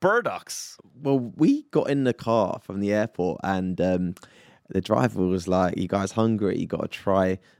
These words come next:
Speaker 2: Ireland's best fish and chips." And in my mind, I was like, "I'm gonna go to the gym, um,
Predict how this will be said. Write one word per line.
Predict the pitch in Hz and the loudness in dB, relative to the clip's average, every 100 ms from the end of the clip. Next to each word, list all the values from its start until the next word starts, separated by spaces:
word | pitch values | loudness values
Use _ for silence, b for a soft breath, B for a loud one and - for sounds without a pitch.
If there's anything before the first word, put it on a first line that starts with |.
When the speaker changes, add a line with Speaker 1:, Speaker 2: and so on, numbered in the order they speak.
| b | b
Speaker 2:
Ireland's | - 104 101 95 | 0 4 4 0
best | - 110 110 - | -2 -4 -4 -6
fish | 104 - | -6 -4
and | 98 | -4
chips." | - 139 123 - | 2 2 2 -2
And | - | -2
in | 110 | 0
my | 131 | 2
mind, | 160 120 104 | 0 -2 -4
I | |
was | 104 | -4
like, | 98 | -6
"I'm | 101 | -6
gonna | 95 | -8
go | 107 | -10
to | 101 | -10
the | 117 | -14
gym, | 139 165 165 160 156 - B B B | -4 0 2 2 0 -2 B B B
um, | 113 113 110 113 | 2 2 2 -2